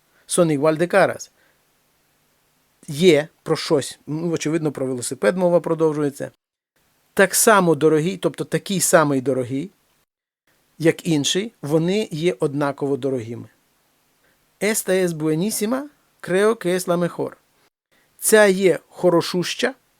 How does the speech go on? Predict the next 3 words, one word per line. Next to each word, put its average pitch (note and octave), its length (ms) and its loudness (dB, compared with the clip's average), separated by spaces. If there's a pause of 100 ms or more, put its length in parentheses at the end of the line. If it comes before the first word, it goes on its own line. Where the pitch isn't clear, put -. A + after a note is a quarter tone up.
(1300)
думаю, G#3 360 2
що F3+ 180 -2
найкраща. D3+ 520 -4